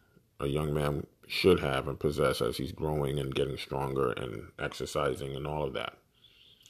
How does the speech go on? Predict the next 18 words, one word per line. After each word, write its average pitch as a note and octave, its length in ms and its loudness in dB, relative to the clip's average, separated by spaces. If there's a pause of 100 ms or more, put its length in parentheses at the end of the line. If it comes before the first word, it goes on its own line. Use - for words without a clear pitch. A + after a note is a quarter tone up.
(320)
But D#2+ 140 2
his F#2 120 8
focus F2+ 400 6
was D#2+ 220 2
not D#2+ 380 4
on D2+ 360 0
the C2 400 -4 (680)
superficial, - 880 4 (1400)
on D#2 220 0
just E2 320 4
the - 220 0
aesthetics E2 540 4
alone. D2 380 0 (2500)
He F#2 200 6
taught F2+ 460 6
me F#2 460 4
and E2 200 0
my D#2 380 0